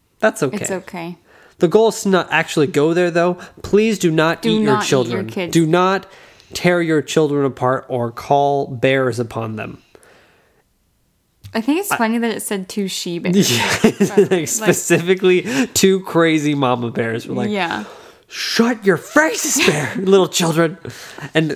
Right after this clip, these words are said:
Speaker 1: little context, they were making fun of the prophet, or, like, they weren't listening to the prophet, and they
Speaker 2: The
Speaker 1: were mocking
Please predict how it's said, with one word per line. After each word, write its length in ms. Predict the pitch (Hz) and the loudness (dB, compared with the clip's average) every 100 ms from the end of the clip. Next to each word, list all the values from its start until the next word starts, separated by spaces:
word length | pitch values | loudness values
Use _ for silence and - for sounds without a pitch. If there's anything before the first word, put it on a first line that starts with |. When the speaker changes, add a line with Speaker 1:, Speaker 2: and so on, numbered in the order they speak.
| 160 | 2
Speaker 1:
little 160 | 190 | 2
context, 460 | - 160 151 156 - | 2 0 2 -2 2
they 80 | 170 | 2
were 80 | 165 | 2
making 260 | 151 - | 0 -4
fun 140 | - 143 | -2 0
of 60 | 123 | 0
the 40 | |
prophet, 520 | - 120 113 123 120 | -2 -2 -2 -2 -2
or, 60 | 143 | 2
like, 160 | 135 117 | 2 2
they 80 | |
weren't 200 | 156 147 | 2 0
listening 300 | 143 135 135 | -4 -2 -2
to 80 | 127 | -2
the 40 | - | -4
prophet, 260 | 123 123 | -4 -4
and 80 | 123 | -4
they 60 | 120 | -2
Speaker 2:
The 60 | |
Speaker 1:
were 60 | 214 | 0
mocking 220 | 202 202 | 0 -2